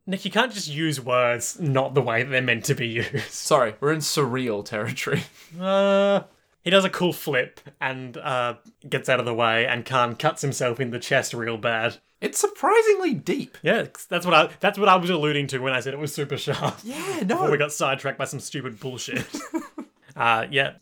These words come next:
Speaker 1: the, uh, sword displays some more evil energy, which it does about half a dozen times this episode.
Speaker 2: It's always purple, and it's always an aura.
Speaker 1: That's how you can tell it's evil.
Speaker 2: Yeah.
Speaker 1: Uh, they, they have a brief fight. <laughs>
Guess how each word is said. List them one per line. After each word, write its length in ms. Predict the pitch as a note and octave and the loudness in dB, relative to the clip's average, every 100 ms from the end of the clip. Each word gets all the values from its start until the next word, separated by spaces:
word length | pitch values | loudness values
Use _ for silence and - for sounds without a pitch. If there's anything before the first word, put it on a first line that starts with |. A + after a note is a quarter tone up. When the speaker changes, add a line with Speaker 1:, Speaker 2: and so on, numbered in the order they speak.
| _ | _
Speaker 1:
the, 220 | C#3+ C3 | -4 0
uh, 100 | B2 | 0
sword 540 | B2 D3+ D3 D3 - - | 4 6 6 6 0 -10
displays 440 | - - D3 C#3+ | -4 2 4 4
some 140 | F3 C#3 | 2 2
more 260 | C3+ D3+ | 2 2
evil 340 | C#3 C#3 C#3+ D#3 | -2 0 0 0
energy, 420 | C3+ D3+ D3 F3+ | 2 0 0 0
which 180 | E3 D3+ | 0 -2
it 40 | |
does 180 | B2 B2 | -2 0
about 160 | A#2+ A#2+ | 0 2
half 220 | A#2+ - | 2 2
a 20 | |
dozen 220 | B2+ B2 | -2 -4
times 260 | A#2+ A#2+ B2 | -2 -2 -2
this 120 | B2+ | 0
episode. 480 | C3+ C3 C#3 D3 D3 - | 0 0 0 0 0 -6
Speaker 2:
It's 160 | C3 - | -10 -4
always 400 | D#3+ D#3+ D#3+ D3+ | 0 2 2 0
purple, 480 | - C#3+ C3 B2 A#2 | -2 0 0 -2 -8
and 120 | A#2+ | -10
it's 100 | A#2 | -10
always 440 | - C3+ E3 E3+ D#3 | -12 -12 -10 -8 -10
an 140 | D3 | -10
aura. 380 | C3 C#3 A#2+ - | -10 -6 -6 -4
Speaker 1:
That's 140 | B2+ - | -4 0
how 80 | |
you 80 | C#3 | 0
can 100 | C3 | 0
tell 180 | A#2+ B2 | 0 0
it's 160 | A#2 - | -2 -4
evil. 340 | C3 A#2+ A2 G#2 | -4 -4 -6 -10
Speaker 2:
Yeah. 600 | D3+ E3 D#3+ D3 A2 A2 - _ _ - | -8 -8 -6 -6 -6 -10 -16 _ _ -8
Speaker 1:
Uh, 220 | A#2+ A#2 A2 - | -4 -4 -6 -10
they, 240 | - B3 | -2 0
they 80 | C4 C#4+ | 2 0
have 120 | G#3+ | 0
a 60 | |
brief 580 | D#3 E3 D3 C#3+ - - _ _ - | 0 0 0 -4 -20 -20 _ _ -4
fight. 540 | C3+ C3 C#3 - - _ _ | 0 0 -4 -16 -20 _ _
<laughs> 180 | F#5 | -8